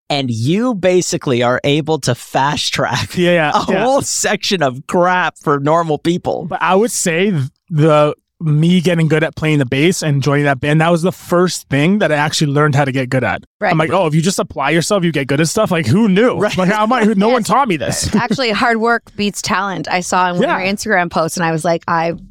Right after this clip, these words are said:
Speaker 3: I,
Speaker 1: Yeah.
Speaker 3: I'm with that."
Speaker 2: Yeah,
Speaker 1: Yeah.
Speaker 2: 'cause up until then, like, I was just in school and, like, played hockey, and you just do, like, the bare minimum.
Speaker 3: <laughs>
Speaker 2: And this was the first thing where I'm like, "Am I
Speaker 1: Yeah.
Speaker 2: gonna actually try to get good at this?" Practice all night. Um, I remember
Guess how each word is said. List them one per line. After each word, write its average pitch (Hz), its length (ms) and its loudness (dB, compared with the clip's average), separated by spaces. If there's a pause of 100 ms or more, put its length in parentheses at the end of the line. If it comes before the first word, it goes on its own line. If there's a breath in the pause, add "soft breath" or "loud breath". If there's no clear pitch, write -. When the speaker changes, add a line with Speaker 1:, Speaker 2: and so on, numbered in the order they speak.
(120)
Speaker 3:
I, 156 340 -2
Speaker 1:
Yeah. 117 180 -8 (280)
Speaker 3:
I'm 180 160 -2
with 202 160 -2
that." - 240 -4
Speaker 2:
Yeah, 208 320 2
Speaker 1:
Yeah. 127 120 2
Speaker 2:
'cause 170 140 -4 (140)
up 185 160 0
until 190 260 0
then, 170 220 2
like, 151 160 -2
I 156 80 4
was 160 100 2
just 151 160 -2
in 147 140 0
school 147 580 2
and, 139 80 0
like, 139 160 0
played 151 220 -2
hockey, 147 320 0
and 160 80 0
you 151 80 0
just 143 240 0
do, 160 500 0
like, 147 220 0
the 147 80 -2
bare 160 180 2
minimum. 139 360 0 (280)
Speaker 3:
<laughs> 214 140 -4
Speaker 2:
And 156 180 4
this 196 140 2
was 208 100 0
the 214 80 2
first 202 280 0
thing 208 100 0
where 190 100 2
I'm 180 60 2
like, 165 120 0
"Am 160 120 2
I 160 60 2
Speaker 1:
Yeah. 165 60 2
Speaker 2:
gonna 175 180 -2
actually 175 800 -2
try 170 200 0
to 160 60 0
get 151 160 0
good 147 100 2
at 147 120 2
this?" 151 260 0 (320)
Practice 160 340 -2
all 160 140 2
night. 143 360 0 (500)
Um, 143 260 2
I 160 60 2
remember 170 520 2